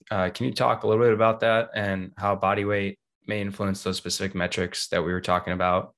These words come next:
uh, power, force, and velocity? And, uh, we talk a lot about the training interventions that we have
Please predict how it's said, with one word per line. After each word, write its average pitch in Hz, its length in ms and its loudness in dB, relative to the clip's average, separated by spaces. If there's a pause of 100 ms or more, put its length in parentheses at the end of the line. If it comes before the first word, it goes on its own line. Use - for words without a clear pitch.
uh, 85 220 -6
power, 87 400 2
force, 87 320 -4
and 82 80 -10
velocity? 90 580 -2
And, 90 220 -8 (560)
uh, 101 120 4
we 104 80 4
talk 110 200 2
a 110 40 4
lot 107 120 8
about 101 180 4
the 98 80 -2
training 104 520 -2 (100)
interventions 110 640 0
that 113 100 0
we 110 100 2
have 113 400 0